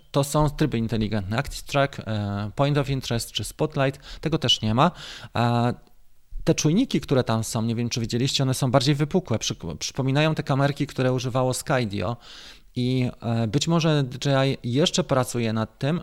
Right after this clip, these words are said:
żeby, e, to, ten tracking, to śledzenie było bardzo zbliżone albo porównywalne do Skydio.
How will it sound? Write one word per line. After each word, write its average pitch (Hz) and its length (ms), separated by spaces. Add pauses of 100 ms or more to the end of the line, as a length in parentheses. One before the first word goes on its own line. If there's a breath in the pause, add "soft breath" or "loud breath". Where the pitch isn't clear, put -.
żeby, 117 580 (600 loud breath)
e, 123 520
to, 143 140
ten 139 280
tracking, 117 520
to 120 100
śledzenie 143 540
było 120 500 (160)
bardzo 147 500
zbliżone 139 460
albo 131 240
porównywalne 110 840
do 107 100
Skydio. 107 640